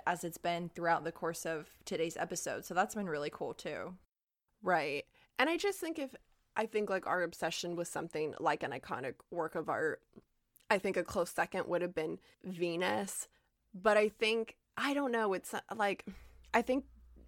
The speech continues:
Speaker 2: Venus is just as equally as appropriated as David, but I didn't want something that was, like, also, like, so on the nose. And I like that David is also three-dimensional.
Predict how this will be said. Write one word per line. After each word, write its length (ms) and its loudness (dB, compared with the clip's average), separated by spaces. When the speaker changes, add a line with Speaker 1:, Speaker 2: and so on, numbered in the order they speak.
Speaker 2:
Venus 380 2
is 120 0
just 200 0
as 140 0
equally 400 2
as 120 -2
appropriated 680 -4
as 360 2
David, 680 -2
but 220 8
I 160 8
didn't 340 0
want 340 4
something 500 2
that 200 0
was, 200 0
like, 140 -2
also, 300 0
like, 200 -4
so 340 0
on 200 2
the 80 2
nose. 260 0
And 100 0
I 60 0
like 240 0
that 140 -2
David 300 -2
is 140 -2
also 320 -2
three-dimensional. 1000 -2